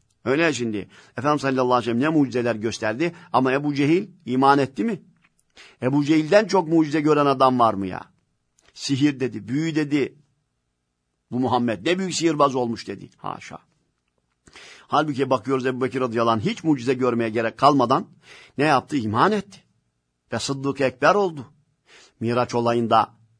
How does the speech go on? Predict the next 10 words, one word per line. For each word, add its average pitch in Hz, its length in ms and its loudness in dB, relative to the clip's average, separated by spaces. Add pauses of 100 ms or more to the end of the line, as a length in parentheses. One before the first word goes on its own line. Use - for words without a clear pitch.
(360)
değil 131 120 -4
mi? 180 240 -4 (140)
Hiç - 120 -12
kimse 127 240 -4
inanmayınca 127 720 0 (1080)
ona 123 200 -2
geldiler 123 400 -2
dediler, 120 260 0
"Senin," 120 300 -2
dediler, 117 380 -2